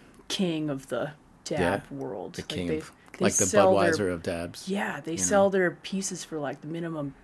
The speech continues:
Speaker 1: is, like, six grand for,
Speaker 2: Wow.
Speaker 1: like, one little glass thing that'll,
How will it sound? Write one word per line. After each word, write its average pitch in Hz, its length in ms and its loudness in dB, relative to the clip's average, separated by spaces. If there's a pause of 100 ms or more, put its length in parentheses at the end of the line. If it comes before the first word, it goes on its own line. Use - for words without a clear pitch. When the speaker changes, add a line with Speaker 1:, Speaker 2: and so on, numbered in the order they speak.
(100)
Speaker 1:
is, - 160 -4
like, - 120 -12
six - 340 -6
grand 127 580 -10 (120)
for, - 80 -6
Speaker 2:
Wow. - 160 0
Speaker 1:
like, 135 260 -4
one 151 360 -4
little 143 240 -2
glass 143 480 -2
thing 151 340 -8
that'll, - 260 -6